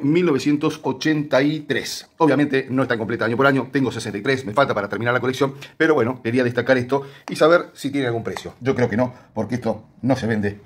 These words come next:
es algo que se lleva en el corazón y se guarda para siempre. Locuras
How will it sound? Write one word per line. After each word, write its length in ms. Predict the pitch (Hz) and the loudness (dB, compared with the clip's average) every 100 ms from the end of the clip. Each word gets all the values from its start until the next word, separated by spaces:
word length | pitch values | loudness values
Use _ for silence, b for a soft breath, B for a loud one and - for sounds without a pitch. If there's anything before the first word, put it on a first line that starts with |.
| b _ | b _
es 160 | 117 117 | -6 -2
algo 140 | 107 | -4
que 80 | 98 | -4
se 80 | 101 | -2
lleva 340 | 107 98 B B _ | 0 0 B B _
en 100 | 104 | -10
el 80 | 101 | -6
corazón 440 | 98 90 120 120 - | -4 0 -2 -2 -10
y 60 | - | -6
se 120 | 104 | 0
guarda 420 | 117 110 110 - _ _ | 0 0 -2 -8 _ _
para 180 | 101 92 | -10 -10
siempre. 340 | - - _ - | -12 -16 _ -10
Locuras 640 | 110 127 135 139 - | -6 -4 -4 -4 -10